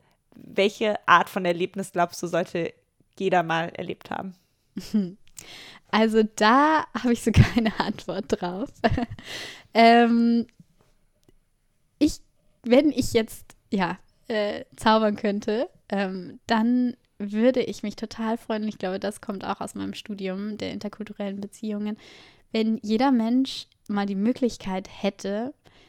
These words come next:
Speaker 2: sagen wir mal, wahrscheinlich würde fast eine Stunde reichen, aber sagen wir einfach mal einen Tag, in dem Körper und in dem Kopf eines anderen Menschen zu verbringen. Also vielleicht jemand, der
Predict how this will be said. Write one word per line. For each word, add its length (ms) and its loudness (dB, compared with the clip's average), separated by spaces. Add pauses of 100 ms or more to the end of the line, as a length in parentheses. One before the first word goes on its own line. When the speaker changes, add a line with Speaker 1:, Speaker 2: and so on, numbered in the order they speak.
(180)
Speaker 2:
sagen 120 -2
wir 80 0
mal, 320 -2 (920)
wahrscheinlich 320 -6
würde 140 -4
fast 240 -12
eine 100 -12
Stunde 580 -2
reichen, 420 -2
aber 140 -6
sagen 200 0
wir 80 2
einfach 180 -2
mal 100 -2
einen 100 -6
Tag, 420 -4 (1000)
in 400 6 (200)
dem 340 0 (320)
Körper 440 2
und 120 -4
in 140 -6
dem 120 -6
Kopf 300 -8
eines 280 -10
anderen 280 -10
Menschen 480 -10 (720)
zu 300 -8
verbringen. 640 -10 (100)
Also 300 -4 (260)
vielleicht 600 0
jemand, 640 0
der 360 -4